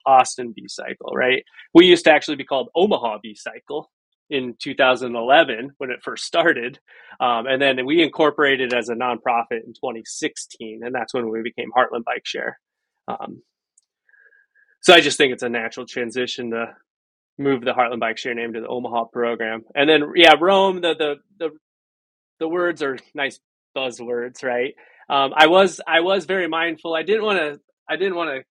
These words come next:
keep it to just bicycle though, um, because I don't know what's coming down the road, right?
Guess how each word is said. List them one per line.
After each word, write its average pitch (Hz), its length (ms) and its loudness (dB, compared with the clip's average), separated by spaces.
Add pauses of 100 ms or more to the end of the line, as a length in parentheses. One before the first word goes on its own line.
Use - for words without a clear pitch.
keep 165 180 -8
it 156 120 -8
to 147 80 -14
just 135 260 -12
bicycle 175 640 0 (240)
though, 196 280 2 (840)
um, 139 400 2
because 151 600 4
I 143 120 0
don't 165 180 2
know 160 140 2
what's 151 220 -4
coming 143 380 -4
down 139 200 0
the 131 100 -6
road, 113 320 0
right? 123 260 -6